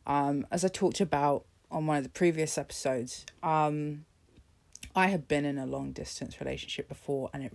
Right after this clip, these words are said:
really was not for me. Now, it may be the case that that is because the person I was in a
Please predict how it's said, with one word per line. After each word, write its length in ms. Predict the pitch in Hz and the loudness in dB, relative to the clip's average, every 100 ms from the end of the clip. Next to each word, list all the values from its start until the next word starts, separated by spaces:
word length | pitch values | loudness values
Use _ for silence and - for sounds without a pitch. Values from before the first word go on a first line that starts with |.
| 135 131 | -12 -6
really 600 | 143 139 135 135 131 135 - - - - _ _ _ _ _ _ | -4 -2 -2 -4 -6 -8 -16 -20 -20 -20 _ _ _ _ _ _
was 380 | 165 151 160 - | -4 2 2 2
not 300 | 156 135 - | 0 0 -2
for 160 | - 143 | -6 -4
me. 380 | 131 120 - - _ _ _ _ _ - - - | -2 -4 -8 -14 _ _ _ _ _ -20 -20 -8
Now, 340 | 180 180 165 160 - - | 4 6 6 2 -6 0
it 180 | - 214 | 6 6
may 260 | 214 247 294 | 8 8 8
be 140 | 269 | 6
the 140 | 220 180 | 4 2
case 480 | - 160 135 139 - | 0 -2 -2 -4 -2
that 180 | - - | 0 4
that 240 | 175 170 | 4 4
is 140 | 165 | 0
because 1080 | - 151 - - 185 147 143 135 - - - - _ _ _ _ _ _ _ _ _ _ - | -2 -4 -4 4 8 8 6 0 -4 -6 -8 -12 _ _ _ _ _ _ _ _ _ _ -12
the 200 | 165 156 | -8 -6
person 460 | - 165 160 160 | 0 0 0 -2
I 120 | 147 | 0
was 240 | 143 139 - | -2 -4 -6
in 100 | 165 | -4
a 120 | 156 | -4